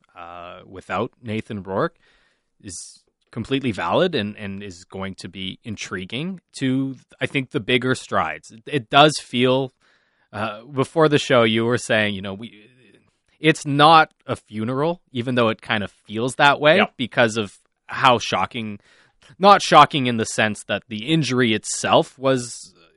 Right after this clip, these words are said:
Speaker 1: you know, a brutal injury to watch or anything like that, but shocking in the sense that it, it just seemed like the sky was the limit, and all of a sudden the bottom gets taken out from under you, and here we are with a team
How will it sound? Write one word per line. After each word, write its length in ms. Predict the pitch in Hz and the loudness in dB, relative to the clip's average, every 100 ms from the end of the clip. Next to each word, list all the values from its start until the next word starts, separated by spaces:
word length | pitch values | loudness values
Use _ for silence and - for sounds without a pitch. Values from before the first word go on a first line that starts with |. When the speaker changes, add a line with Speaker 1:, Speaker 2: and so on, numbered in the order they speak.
| _ | _
Speaker 1:
you 80 | |
know, 80 | 98 101 _ _ _ - | -20 -20 _ _ _ -16
a 80 | 110 | -16
brutal 440 | - 127 131 127 | -4 0 2 2
injury 300 | 117 117 120 | 0 -2 -2
to 100 | 117 | -2
watch 420 | 95 101 110 - 123 | -4 2 2 2 -2
or 60 | |
anything 280 | 110 117 120 | -4 -4 -4
like 200 | 113 110 | -2 -2
that, 200 | 113 131 | 0 0
but 120 | 127 | -2
shocking 380 | - 113 107 117 | 0 0 0 -4
in 80 | 107 | -8
the 60 | 104 | -8
sense 260 | 104 98 | -10 -12
that 140 | - 101 _ - | -12 -20 _ -12
it, 160 | 175 | -6
it 140 | 175 143 | -4 0
just 180 | 185 - | 0 0
seemed 260 | - 156 131 | -4 -2 0
like 140 | 110 | 0
the 80 | 113 | -4
sky 300 | - 117 113 | 2 4 4
was 160 | 104 101 | 2 -6
the 80 | |
limit, 340 | 101 117 113 107 | -2 -2 0 0
and 100 | 107 | 4
all 140 | 117 | 4
of 80 | 113 | 4
a 40 | |
sudden 420 | 110 127 107 104 - _ | 0 -2 -2 -4 -14 _
the 80 | - | -2
bottom 300 | 117 127 123 113 | 6 8 8 4
gets 200 | 113 - | -4 -2
taken 340 | 143 117 117 | -2 0 0
out 160 | 107 - | 0 -2
from 180 | 110 | -6
under 200 | 101 101 | -6 -6
you, 280 | 98 98 95 | -6 -8 -8
and 240 | 101 95 - _ _ | -8 -8 -10 _ _
here 240 | _ 156 151 | _ 4 4
we 160 | 139 | 6
are 240 | 117 117 107 _ _ | 8 8 6 _ _
with 160 | - 117 | -6 -6
a 40 | |
team 360 | 131 143 123 117 | -4 2 2 2